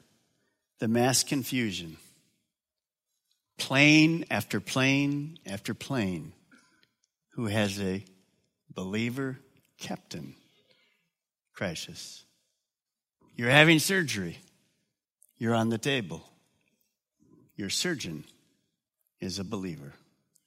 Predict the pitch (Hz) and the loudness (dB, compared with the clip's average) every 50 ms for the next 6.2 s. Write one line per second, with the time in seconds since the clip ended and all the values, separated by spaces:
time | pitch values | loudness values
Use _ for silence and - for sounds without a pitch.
0 | _ _ _ _ _ _ _ _ _ _ - _ - 139 143 170 185 185 208 196 | _ _ _ _ _ _ _ _ _ _ -12 _ 2 6 6 6 6 6 6 4
1 | - - 175 175 175 - - 131 110 - 123 117 113 107 104 101 104 104 - - | 4 4 4 2 2 2 -2 -4 0 2 4 4 4 4 2 0 -2 -2 -6 -10
2 | - - 117 104 101 98 92 - - - 101 101 98 113 113 110 113 113 117 113 | -8 -4 -4 -2 -2 -2 -2 -4 -6 -8 -10 -8 -4 0 0 0 0 0 0 0
3 | 113 113 107 110 104 95 - - 92 87 80 - 82 - - - - - - - | -2 -2 -4 -6 -8 -8 -10 -12 -12 -12 -12 -14 -12 -12 -10 -10 -10 -12 -14 -18
4 | - - - _ _ _ _ _ _ _ _ _ _ - _ - 110 110 117 135 | -20 -20 -20 _ _ _ _ _ _ _ _ _ _ -20 _ -10 -2 4 6 8
5 | 139 143 143 - - - 143 131 127 - - - 131 135 131 120 120 127 127 - | 8 8 6 4 0 0 -2 -2 -4 -4 -4 -4 -4 -4 -2 -2 -2 -2 -2 -4
6 | - 98 85 85 | -6 -12 -14 -14